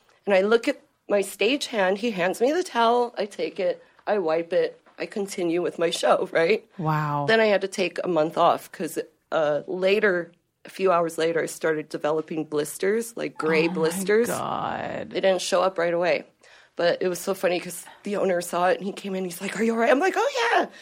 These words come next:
Speaker 1: nothing happened. <laughs> Everything's fine." 'Cause I didn't want them to, like, cancel the show.
Speaker 2: Yeah.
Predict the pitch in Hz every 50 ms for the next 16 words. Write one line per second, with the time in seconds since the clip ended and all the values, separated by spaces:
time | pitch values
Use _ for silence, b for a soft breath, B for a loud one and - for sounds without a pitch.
0 | B B B B - 311 427 - 480 392 330 262 254 226 226 - 381 415 381 -
1 | - - 427 440 - - 370 381 339 - - - - 294 - - 277 - - 226
2 | 208 - B 392 440 403 330 262 B B 302 - 247 254 233 302 277 269 - 226
3 | 226 - - 247 226 - - - 220 196 190 175 156 165 - - - 208 156 -
4 | 214 - 226 220 208 214 - - - - 170 180 185 269 226 208 190 185 165 147
5 | 135 135